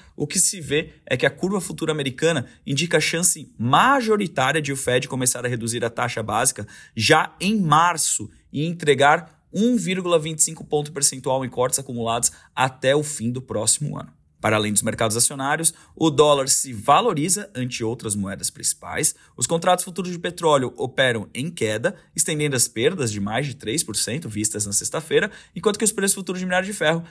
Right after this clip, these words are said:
registraram desvalorização de um vírgula quatorze por cento na madrugada em Dalian,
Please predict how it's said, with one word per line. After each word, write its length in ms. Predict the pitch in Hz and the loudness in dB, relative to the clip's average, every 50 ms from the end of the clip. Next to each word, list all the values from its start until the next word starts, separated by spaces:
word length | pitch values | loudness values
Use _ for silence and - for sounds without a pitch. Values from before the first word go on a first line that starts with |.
| _ _ - | _ _ -4
registraram 680 | - 165 165 165 165 - - 139 139 143 147 147 - - - | -2 -2 0 0 -2 0 2 4 4 4 4 0 -8 -12 -10
desvalorização 1200 | - 117 110 160 175 208 214 202 202 190 190 180 180 175 175 170 180 185 180 - 143 131 131 - - - _ _ _ | -8 -2 4 6 6 6 6 4 0 0 -2 -4 -2 -4 -2 -2 0 0 0 0 0 -2 -4 -6 -10 -18 _ _ _
de 320 | - 120 - - - - - | -6 -4 -4 -4 -6 -10 -6
um 260 | - 180 208 214 214 202 | -4 -2 -2 0 -2 -2
vírgula 480 | 170 151 143 151 151 147 143 147 143 | -4 -2 -2 0 0 0 0 -2 -2
quatorze 480 | 147 147 131 - - 123 120 120 127 120 | -2 -2 -6 -4 -2 -4 -2 0 -2 -4
por 160 | - - 104 | -4 0 0
cento 320 | - - 110 113 113 - | 0 0 0 -6 -10 -8
na 160 | 117 107 110 107 | -6 -6 -6 -4
madrugada 480 | 107 107 104 107 104 101 101 104 104 | -6 -6 -6 -6 -4 -4 -4 -2 -4
em 80 | 107 107 | -4 -4
Dalian, 440 | 104 113 123 156 156 127 127 160 | -4 -4 -4 -2 0 0 0 0